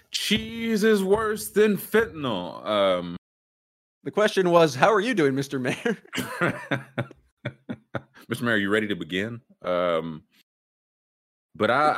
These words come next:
Speaker 1: I haven't
Speaker 2: Gotta
Speaker 1: seen
Speaker 2: get that
Speaker 1: anybody in the
Speaker 2: cheese.
Speaker 1: nobody in
Speaker 2: <laughs>
Speaker 1: chat has disputed this cheese versus heroin stuff. I think, I think it's telling.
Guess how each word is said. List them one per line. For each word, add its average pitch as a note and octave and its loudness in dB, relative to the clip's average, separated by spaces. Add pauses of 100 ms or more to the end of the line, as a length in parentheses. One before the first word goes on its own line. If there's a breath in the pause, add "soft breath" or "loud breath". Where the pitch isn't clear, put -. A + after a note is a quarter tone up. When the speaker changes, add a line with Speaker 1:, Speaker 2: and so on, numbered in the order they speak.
Speaker 1:
I G#2+ 2
haven't D3 4
Speaker 2:
Gotta D#3+ 2
Speaker 1:
seen D#3 4
Speaker 2:
get D3 6
that C#3+ 4
Speaker 1:
anybody D3 4
in D3 2
the C#3+ 2 (580 loud breath)
Speaker 2:
cheese. - -10
Speaker 1:
nobody D#3 6
in D3+ 2
Speaker 2:
<laughs> - -4
Speaker 1:
chat G3+ 6
has E3 0
disputed C#3+ -6
this C#3+ -6
cheese E3+ -6
versus D#3+ -2
heroin F#3 4
stuff. C3 2 (240)
I - -4 (100)
think, C#3+ 0 (760)
I C#3 2
think G3 2
it's D3+ -8
telling. F#2+ 0